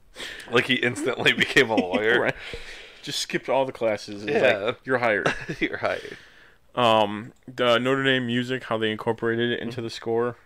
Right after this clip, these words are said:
Speaker 2: and just, like, the score in general. Um, you know, how they used the fight song, the entrance, and all that,
Speaker 1: Yeah.
Speaker 2: all that stuff.
Speaker 1: I agree.
Speaker 2: Um, and, and my, holy shit, Vince Vaughn
Speaker 1: <laughs>
Speaker 2: was almost unrecognizable the first time. I'm like,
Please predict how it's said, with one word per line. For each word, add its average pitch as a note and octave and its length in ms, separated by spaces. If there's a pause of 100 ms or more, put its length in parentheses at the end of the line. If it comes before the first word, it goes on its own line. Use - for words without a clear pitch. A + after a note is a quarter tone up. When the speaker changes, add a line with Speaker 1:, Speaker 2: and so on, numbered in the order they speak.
(100)
Speaker 2:
and G#2 200
just, - 240
like, G2+ 120
the G#2 100
score G#2 400
in G2+ 120
general. F#2 500 (640)
Um, - 220 (240)
you E2 120
know, - 80
how G#2 140
they F#2+ 100
used G2 280
the G2+ 80
fight F#2+ 240
song, G2+ 240
the D2 100
entrance, F#2+ 420
and F2+ 120
all F#2 160
that, F#2 140
Speaker 1:
Yeah. F#2+ 180 (160)
Speaker 2:
all F#2+ 180
that F#2 120
stuff. - 320 (200)
Speaker 1:
I - 60
agree. F#2 300 (640)
Speaker 2:
Um, G2+ 500 (240)
and, A#2+ 240 (100)
and A#2 380 (260)
my, A2 540 (360)
holy C#3 260
shit, B2 260
Vince A#2 240
Vaughn A2+ 260
Speaker 1:
<laughs> - 0
Speaker 2:
was A2 120
almost A#2+ 420
unrecognizable A#2 880
the B2+ 80
first C3 280
time. C#3 260
I'm A#2 120
like, A2+ 360